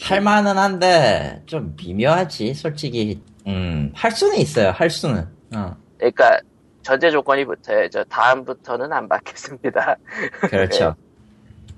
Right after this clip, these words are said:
Speaker 1: 아, 핏보이 사고 싶다. <laughs>
Speaker 2: 그러고 보니까 뭐 사실 타이틀 하나 보내고 꽤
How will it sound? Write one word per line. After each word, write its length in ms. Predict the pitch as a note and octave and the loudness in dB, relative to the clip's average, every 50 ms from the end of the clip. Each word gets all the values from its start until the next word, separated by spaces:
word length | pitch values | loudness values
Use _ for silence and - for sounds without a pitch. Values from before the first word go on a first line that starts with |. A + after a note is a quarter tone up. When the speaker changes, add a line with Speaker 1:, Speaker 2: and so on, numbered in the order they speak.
| - - - | -20 -14 -4
Speaker 1:
아, 360 | - F#2+ A2 A2 A2+ A2+ - | 0 2 4 4 4 4 2
핏보이 380 | - - D3 D3+ D3 C3+ A#2+ G#2 | 0 -4 -6 -2 0 0 0 2
사고 220 | A2 G2 F#2 F2 | 0 0 -2 -2
싶다. 320 | - - - - E2+ - - - - - D#3 D3 - - - - - F#3 - - - - | -6 -8 -8 -6 -6 -6 -8 -12 -16 -16 -12 -10 -8 -8 -8 -6 -4 -4 -6 -6 -10 -18
<laughs> 600 | - - - _ _ _ _ - - - _ - | -20 -20 -20 _ _ _ _ -20 -20 -20 _ -8
Speaker 2:
그러고 200 | C#3+ E3 F#3+ A3+ | -8 -6 -6 -6
보니까 280 | A#3 A#3+ A3 - G3+ G3+ | -6 -8 -6 -4 -4 -4
뭐 600 | F#3 E3 D3 C3+ B2 A#2+ A#2+ A#2 A2 G#2+ A2+ - - _ _ _ _ _ | -2 -2 0 2 4 4 4 4 2 2 0 -4 -8 _ _ _ _ _
사실 440 | - - F#3+ - G#3 G3 E3 B2 - - _ _ _ _ _ - | -8 -6 0 2 4 6 6 4 4 0 _ _ _ _ _ -6
타이틀 360 | - A3 A#3 A3+ - B3+ B3 | -4 -2 -2 -2 0 2 2
하나 180 | A#3 - A#3 | 2 4 2
보내고 480 | A3 - F3+ F3+ F#3+ G3 F#3+ F3+ F3 E3 - | 0 -2 -4 -4 -4 -2 -2 -4 -6 -4 0
꽤 400 | F#3 F3+ F3 F3 E3 D#3 D3+ | 2 4 6 6 6 4 2